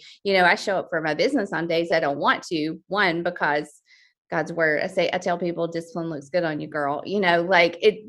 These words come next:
that you do have to discipline yourself to build a business and build it consistently. But I also show up for my business because I love my life. I'm thankful for the life that God has given me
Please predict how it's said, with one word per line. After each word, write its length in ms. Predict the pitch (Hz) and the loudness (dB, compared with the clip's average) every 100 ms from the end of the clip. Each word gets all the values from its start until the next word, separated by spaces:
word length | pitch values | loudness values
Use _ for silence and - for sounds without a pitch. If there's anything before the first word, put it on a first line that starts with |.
| 185 | -2
that 220 | 196 185 | -2 -2
you 140 | 190 196 | -4 -4
do 260 | 185 185 | 0 2
have 180 | 196 175 | 4 2
to 100 | 180 | 0
discipline 520 | 175 165 165 - 170 | -2 -2 -4 -6 -6
yourself 720 | 160 160 - 190 214 160 156 - | -4 -8 -6 2 4 4 2 -6
to 140 | 185 | -8
build 380 | 170 160 156 160 | -4 0 0 0
a 60 | 151 | 0
business 560 | 175 403 277 170 170 | 2 2 2 0 -2
and 200 | 180 180 | -4 0
build 220 | 175 165 | 2 2
it 100 | 160 | 0
consistently. 840 | - 170 170 196 185 120 131 127 - - - | -6 -10 -6 -8 -8 -10 -8 -10 -14 -20 -2
But 80 | - | 4
I 60 | 190 | 6
also 320 | - 220 240 | 6 4 4
show 180 | 214 202 | 4 6
up 120 | 170 | 4
for 80 | - | 2
my 160 | 175 170 | -2 0
business 460 | 170 180 170 175 175 | 0 0 -4 -4 -6
because 300 | 175 170 - | -2 -2 0
I 80 | 180 | 0
love 420 | 165 156 156 165 | 0 2 2 2
my 200 | 175 160 | -2 -6
life. 440 | 151 151 156 135 - - 175 | -4 2 2 0 -12 -14 -8
I'm 160 | 170 170 | -6 -2
thankful 400 | 160 170 170 165 | -2 -2 -6 -8
for 160 | 170 | -6
the 140 | 160 160 | -6 -2
life 320 | 156 165 170 | 0 0 0
that 120 | 165 | -4
God 160 | 143 160 | -2 -2
has 180 | 170 170 | -2 0
given 280 | 190 190 170 | 0 2 2
me 300 | 156 151 | 0 -2